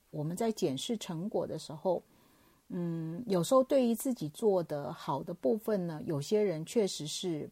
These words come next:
不太能够确认。那对于自己做的不好的地方呢，又不是这么能够敞开心胸面对的原因，是因为当我们面对自己做的不好的时候，好像就是否认了自己的价值，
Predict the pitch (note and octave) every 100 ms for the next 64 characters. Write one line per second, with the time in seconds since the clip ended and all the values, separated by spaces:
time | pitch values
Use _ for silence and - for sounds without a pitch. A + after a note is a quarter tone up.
0 | - D#3 G#3 E3+ C#3 D#3+ F#3 - - A3
1 | D#3 F#3 D3 - _ - - - _ G#3+
2 | F#3 F3 F3 C4 G#3+ G#3 B3+ A3 D#3+ -
3 | - G3 E3+ - - - A#2+ C#3+ G#3+ F#3+
4 | - F3+ F3+ F3 D#3+ D#3+ A3+ G#3 E3+ E3
5 | E3 - G#3 A3+ F#3 E3 D#3 E3+ G3 E3
6 | D#3 - D3 F3+ F#3+ G#3+ G#3+ G#3+ G#3+ A3+
7 | G#3 F3+ G3 E3+ E3 D3+ D#3 F#3+ G3+ G3+
8 | A3 A3 G3+ G#3 F3 - _ _ _ _
9 | _ _ - - - - - - G#3+ G3+
10 | D#3+ F#3 G#3 G3+ G3+ G3 G#3 D#3 D3+ G3
11 | F3 - - A#2+ - D3+ - E3 G#3+ E3+
12 | - - - _ - D3 - - C4+ A#3+
13 | B3 A3+ - C#3+ - G#3 F3+ D3+ - G3
14 | B2+ C3 - F#3+ D3 D3 - A#2